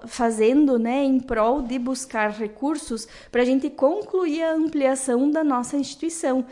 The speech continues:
que é pra poder melhorar o atendimento de todas essas pessoas. Então,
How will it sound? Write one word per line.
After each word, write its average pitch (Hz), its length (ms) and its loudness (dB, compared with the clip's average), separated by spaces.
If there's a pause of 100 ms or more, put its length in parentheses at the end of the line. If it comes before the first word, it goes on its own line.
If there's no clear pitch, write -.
(200)
que 226 100 -4
é 208 80 2
pra 247 160 -6
poder 240 320 0
melhorar 247 560 2
o 262 60 4
atendimento 285 760 0
de 294 100 -4
todas 269 520 -2
essas 254 320 -4
pessoas. 190 560 -6 (280)
Então, 214 600 2